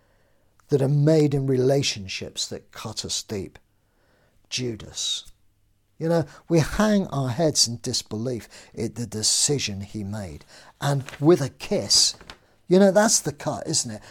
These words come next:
When those who we know and care for betray us, it happens so often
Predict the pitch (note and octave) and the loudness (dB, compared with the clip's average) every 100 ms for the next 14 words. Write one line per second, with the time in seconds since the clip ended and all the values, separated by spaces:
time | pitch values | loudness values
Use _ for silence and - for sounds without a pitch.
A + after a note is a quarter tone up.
0 | - D#3 D3+ G#3 G3 F3+ D3 E3 E3 D3+ | -2 0 4 4 4 0 -2 -2 0 2
1 | F3+ F#3 C#3 C3+ - F3+ F#3 - G2+ - | 2 2 -2 -6 -2 -2 -2 -6 -10 -14
2 | - _ C#3 - - - E3 E3+ G#2+ - | -20 _ -8 -6 -8 -2 0 0 -2 -2
3 | - - - - F#3 F#3+ - A#2+ A2 - | -4 -4 -12 -6 -4 -4 -6 -6 -6 -6
4 | C#3 - D#3+ D3+ - - D3+ D3 | -8 -6 -8 -8 -12 -10 -8 -8